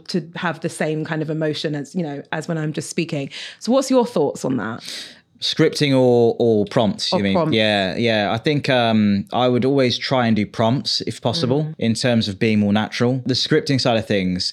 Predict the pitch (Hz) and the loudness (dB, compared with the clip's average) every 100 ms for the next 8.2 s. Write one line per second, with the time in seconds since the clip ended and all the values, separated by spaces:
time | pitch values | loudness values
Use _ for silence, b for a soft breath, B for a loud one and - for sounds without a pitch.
0 | - 110 - - - 117 107 104 98 98 | -4 -4 -4 -4 -2 0 0 0 0 0
1 | - 127 127 139 - 123 135 127 104 - | 0 -2 -2 -2 0 0 0 0 -2 0
2 | 117 110 - 98 98 104 - 107 98 107 | 0 0 0 0 0 -4 -4 -4 0 0
3 | 104 107 104 98 95 98 101 90 90 82 | 0 0 0 0 0 2 0 0 -2 -2
4 | 101 95 92 87 - 127 117 - 110 98 | 0 0 0 -2 -2 -2 0 -2 -2 0
5 | 101 92 107 104 101 104 101 98 98 - | -2 0 0 0 2 2 2 2 0 -2
6 | 107 107 107 113 123 - 113 107 107 98 | 0 2 2 0 -2 0 0 2 0 0
7 | 92 110 98 - 113 95 90 107 120 104 | 2 0 0 -2 -2 -2 -2 -4 0 0
8 | - | -2